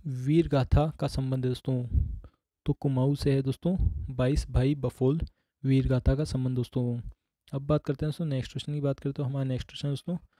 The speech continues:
बर्फ़ से निर्मित शिवलिंग हिंदू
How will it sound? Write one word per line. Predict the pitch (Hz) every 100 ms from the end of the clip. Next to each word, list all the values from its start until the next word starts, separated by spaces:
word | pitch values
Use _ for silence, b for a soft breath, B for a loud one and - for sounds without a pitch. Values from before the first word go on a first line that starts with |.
| _ -
बर्फ़ | 135 135 156
से | - 160
निर्मित | 160 135 131 131 147 - - -
शिवलिंग | - 139 135 147 135 - _ _
हिंदू | - 139 139 143 190